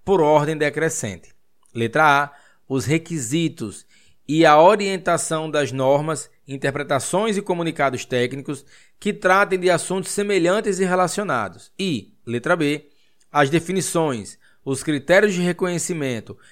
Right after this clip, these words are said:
e os conceitos de mensuração para ativos, passivos, receitas e despesas contidos na N B C T G, estrutura conceitual. Uniformidade de políticas contábeis.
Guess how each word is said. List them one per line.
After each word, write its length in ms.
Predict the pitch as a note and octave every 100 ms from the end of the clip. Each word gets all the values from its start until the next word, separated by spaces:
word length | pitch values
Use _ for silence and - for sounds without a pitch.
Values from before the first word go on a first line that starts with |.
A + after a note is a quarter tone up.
| _
e 120 | D3 E3+
os 140 | E3
conceitos 640 | E3+ D3+ - G#3+ B3 A3+
de 80 | F3
mensuração 760 | F#3+ F3+ - E3+ D#3 - D3+ C#3+
para 180 | C3+
ativos, 440 | B2+ - F3+ F3 C#3
passivos, 580 | D3 C3 - E3 D#3+ B2
receitas 560 | D3 C3+ F#3+ G3 D3+
e 80 | D#3
despesas 680 | D#3+ E3+ - D3 D3 D3+ - - _ _ -
contidos 480 | A3 - D#3+ D#3+
na 160 | D3+ D3+
N 140 | D3+
B 160 | D3+ D#3+
C 180 | D#3+ D3
T 160 | D#3
G, 320 | C#3+ A#2+ A2+ - _ -
estrutura 500 | C#3 E3 C3+ B2+ C3
conceitual. 800 | D3 B2+ C#3+ C3+ C#3 E2 - _ _ _ - _ _ _ _ -
Uniformidade 1040 | B3 C#4 G3 A#3 G#3 G3 D3 F3+ G3+ G3
de 100 | F#3+
políticas 680 | - E3+ D#3 F#3 - F3+ -
contábeis. 960 | A3+ A#3 - D#3 C3+ G2+ F2+ - -